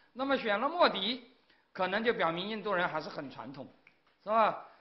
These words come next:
可是如果是根本就不让他们选，那老实说，不管这个统治者是西化还是传统，这和选不选是没什么关系的，是吧？这并不是选什么的区别，而是能不能选的区别，是吧？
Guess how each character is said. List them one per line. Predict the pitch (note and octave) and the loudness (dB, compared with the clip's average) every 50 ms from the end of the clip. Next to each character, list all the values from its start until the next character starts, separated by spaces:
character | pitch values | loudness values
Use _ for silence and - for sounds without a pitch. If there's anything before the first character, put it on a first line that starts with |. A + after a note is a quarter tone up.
| _ _ _ | _ _ _
可 | _ - C#4+ | _ 0 0
是 | D4 D#4 F#4+ | 2 2 0
如 | F#4 F#4 G4 E4 | 0 0 2 6
果 | D#4+ C#4 | 6 6
是 | - F4 | 6 4
根 | C#4 - G4+ G4+ | 2 0 4 6
本 | F4 D4 D4+ | 6 6 6
就 | E4 | 4
不 | E4+ E4+ | 2 4
让 | E4+ G4 G#4 G4+ C4+ | 6 6 6 6 6
他 | A#3+ C4+ | 4 4
们 | C4 B3 | 4 2
选， | B3+ A#3+ F#3 C#3 - - - - _ _ _ _ _ _ _ | 0 0 -2 -2 -2 -6 -14 -20 _ _ _ _ _ _ _
那 | C#4 F4 F4 | -2 2 6
老 | D4+ A#3+ G#3+ | 8 8 8
实 | - B3+ C#4+ A#3 | 6 4 0 2
说， | C#4+ C#4+ C#4+ | 4 4 4
不 | C#4+ F4+ E4+ | 2 2 4
管 | C4+ A#3 G#3 A3+ | 4 4 4 4
这 | D4+ | 2
个 | D#4 D4+ | 0 0
统 | G#3 G3 F3+ F#3 | 0 -2 -4 -4
治 | A#3+ C4+ | -6 -4
者 | F#3 G3+ F#3+ | 0 0 0
是 | E3+ G#3+ C4 | 0 0 -6
西 | - - B3 A#3 | -8 -6 -6 -2
化 | G3+ B3+ B3 | 2 4 4
还 | G3 G3 G3+ | 4 4 2
是 | G#3+ A#3+ | -2 -4
传 | F3 E3 E3 F3+ F#3 | -6 -6 -6 -4 -4
统， | E3 D#3 D3 | -4 -6 -4
这 | D3 F3+ G3 | -2 -2 -2
和 | G3+ B3 C4 | 0 0 -2
选 | C4 A3 E3+ D3+ | -2 -2 -6 -6
不 | D#3+ A#3+ | -6 -6
选 | - F#3 D#3+ C#3 | -8 -8 -10 -10
是 | C3 F3 | -10 -10
没 | D3 D#3 C3+ | -10 -10 -12
什 | - - | -14 -16
么 | C#3+ C3+ B2+ | -18 -20 -16
关 | A#2+ D#3 F3 F3+ G3+ | -14 -14 -14 -14 -16
系 | - - G3 C#3+ | -18 -18 -20 -18
的， | - - - _ _ _ _ _ _ _ | -18 -20 -20 _ _ _ _ _ _ _
是 | - A3 | -2 4
吧？ | C4 C4 A3+ F#3+ D#3 - - - - - - _ | 8 8 8 8 8 4 -4 -12 -18 -20 -18 _
这 | - E4+ | -8 -8
并 | D#4+ F4+ F4+ F4 B3+ | -4 -4 -4 -2 -2
不 | B3+ | -2
是 | - D4+ | -2 -2
选 | B3+ - A#3+ F#3 D#3 D3 | -4 -2 -2 -2 -2 -2
什 | D#3+ D#3 | -4 -4
么 | D3+ D3+ F3 | -2 -2 -2
的 | - C#4+ A3+ | -2 -2 -6
区 | - - G3+ G3 | -6 -8 -8 -6
别， | D#3+ F3 F3 | -2 0 0
而 | F3+ F#3 F#3+ | 2 2 2
是 | F#3+ G#3 B3 | 0 0 -2
能 | G3+ F3 F3+ B3 D4 | -4 -4 -6 -6 -4
不 | E4+ D4+ | -2 -2
能 | A3 G3+ B3+ | 0 0 -2
选 | A#3+ - A3+ E3 C3 - B2 | -6 -8 -8 -8 -10 -8 -10
的 | D3 G3 | -10 -10
区 | - - E3+ D3+ | -10 -10 -12 -12
别， | B2+ B2 G2 - - _ _ _ _ _ _ _ _ _ _ _ _ _ _ | -10 -12 -14 -14 -18 _ _ _ _ _ _ _ _ _ _ _ _ _ _
是 | - G#3 | -2 4
吧？ | B3 B3+ A3 F#3 - - | 8 10 10 10 8 4